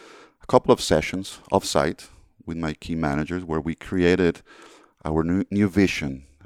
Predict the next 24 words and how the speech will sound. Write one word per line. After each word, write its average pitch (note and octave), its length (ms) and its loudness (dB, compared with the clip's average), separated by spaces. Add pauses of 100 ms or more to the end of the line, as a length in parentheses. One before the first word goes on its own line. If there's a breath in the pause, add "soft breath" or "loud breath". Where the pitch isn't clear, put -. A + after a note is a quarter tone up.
and D#2+ 160 -2
mission. - 380 -6 (320)
And, E2 320 -4 (760 soft breath)
uh, D2+ 300 -8 (320)
you A#2 100 -6
know, E2 80 2
at F2 80 0
the F2+ 100 2
end F#2 80 6
of F2+ 120 4
the F#2 80 8
day, F#2+ 60 8
what F2+ 220 6
we're F2+ 100 4
doing F#2+ 280 0
here D#2+ 240 -2
is F2+ 160 -2
creating E2+ 640 2
unforgettable F#2 960 0 (560 soft breath)
moments, E2+ 540 2
unforgettable E2+ 560 -2
connections F2 720 -6
with D#2+ 180 -6
a D#2+ 180 -6